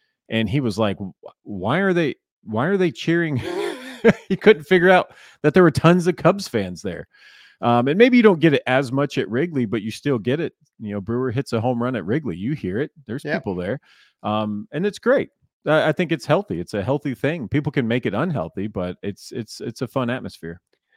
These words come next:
Speaker 2: Now, for, for, you know, obviously we know Craig Counsell from him being on the other side, but, but if you were talking to a Cub fan, what do, why should they be happy that Craig Counsell is coming and, and now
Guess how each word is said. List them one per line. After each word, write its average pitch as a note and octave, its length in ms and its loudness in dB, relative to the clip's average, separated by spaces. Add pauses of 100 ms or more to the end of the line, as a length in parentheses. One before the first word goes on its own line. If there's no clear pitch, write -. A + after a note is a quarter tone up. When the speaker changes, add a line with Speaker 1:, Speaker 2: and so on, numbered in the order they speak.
(220)
Speaker 2:
Now, A#3 220 0
for, A3 260 -4
for, G#3+ 460 -2
you G#3 100 2
know, F#3 360 0
obviously G#3+ 360 0
we F#3+ 80 0
know G3 260 0
Craig F3+ 280 -2
Counsell E3+ 380 -4
from E3 260 -4
him F3+ 140 0
being F3 180 0
on E3 140 0
the D#3+ 80 -4
other D3+ 180 -4
side, E3+ 400 -2
but, E3 240 -4
but F3 180 -2
if G3 140 -4
you G3 80 -4
were A3 80 2
talking G#3 380 -2
to G3 100 -4
a F3 60 -2
Cub F#3 340 -4
fan, E3 300 0
what F#3 200 -2
do, G#3 280 -6 (380)
why G3 260 4
should A3 200 -4
they F#3+ 140 4
be F#3 140 0
happy F3 340 0
that D#3 140 -6
Craig F3 240 -4
Counsell E3+ 400 -4
is D3 100 -8
coming D#3+ 340 -4
and, C#3+ 200 -6
and D#3 320 -6
now D3+ 340 -2